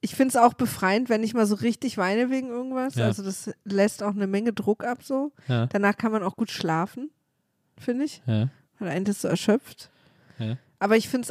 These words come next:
Speaker 1: auch immer noch schwierig, aber nicht mehr so schwierig wie früher, wenn jemand in meiner Gegenwart weint. Also ich find, man wird damit auch besser.
Speaker 2: Ja.
Speaker 1: Aber es ist immer noch so ein,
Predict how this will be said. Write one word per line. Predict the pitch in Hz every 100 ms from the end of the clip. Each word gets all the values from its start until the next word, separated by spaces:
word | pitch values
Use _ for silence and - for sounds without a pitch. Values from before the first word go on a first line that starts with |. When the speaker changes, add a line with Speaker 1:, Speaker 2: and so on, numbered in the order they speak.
| -
Speaker 1:
auch | 220 262 -
immer | 254 262 262
noch | 254 254 247 104
schwierig, | - - - 220 240 277 269 269 269 - - - _ -
aber | 226 247
nicht | 302
mehr | 320 277
so |
schwierig | 262 269 262 240
wie | 226
früher, | - 247 277 320 - _ - - -
wenn | 226
jemand | 214 226 240 233
in | 220 214
meiner | 208 208
Gegenwart | 196 208 202 185 190 -
weint. | - 202 - _ _ _ _ _ _ _ _ _ _ _ _ _ _ _ _ _ _ - - _ _ _ - _ _ _ _ _ _ _ _ _ _
Also | 202 208
ich | 214
find, | 262 247
man | 233 220
wird | 233
damit | 240 226 175
auch | 190
besser. | - 220 302 330 -
Speaker 2:
Ja. | 123 110 117 _ _ _ _ _ _ _ _ _ _ -
Speaker 1:
Aber | 208 202 208 175
es | 202
ist | 240 - -
immer | 247 262
noch | 247 233
so | - 226
ein, | 220 214 214